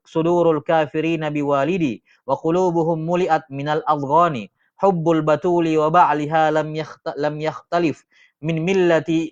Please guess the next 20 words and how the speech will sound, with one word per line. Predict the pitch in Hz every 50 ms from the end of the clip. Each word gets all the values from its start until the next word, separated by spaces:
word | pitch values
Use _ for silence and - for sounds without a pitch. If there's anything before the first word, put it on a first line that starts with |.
| -
min | - 147 160 156 160
millatil | 170 190 190 175 165 156 147 165 151 160 -
islami | 151 143 - - 165 170 165 156 147 135
fihi | - - 170 170 160 165 180 165
isnani. | - - 180 190 185 160 127 107 101 - _ _ _ - _ -
Akrim | 175 202 - - 185 165 160 156 147
bi, | 143 151
akrim | 110 139 160 - - - 180 175 - - - 165 156 143
bi | 151 160
arba'atin | 160 170 165 156 151 156 160 160 156 151 - 165 151 147 147 143
a'immati | 139 143 135 175 175 170 160 156 151 147 - 156 -
syar'ina. | - 143 139 143 - 165 170 170 156 131 107 - _ _ _ _ _ _ _ _ _ _ _ _ _ _ _ _ _ _ _ _ _ _ -
Fahum | 165 160 170 196 190 175 165
li | 160 160
baitid | 160 180 180 180 170 180 180 160 147 135
dinil, | 135 175 196 185 175 165 160 151 160 - - _ _ - 127
fahum, | - - 170 156 156 170 185 180 147 120 113 - _ _ _ _
fahumu | - 196 196 185 180 170 165 165 160 143 131
li | 127 139 147
baitil, | 151 165 180 175 165 160 170 165 147 139 127 120 -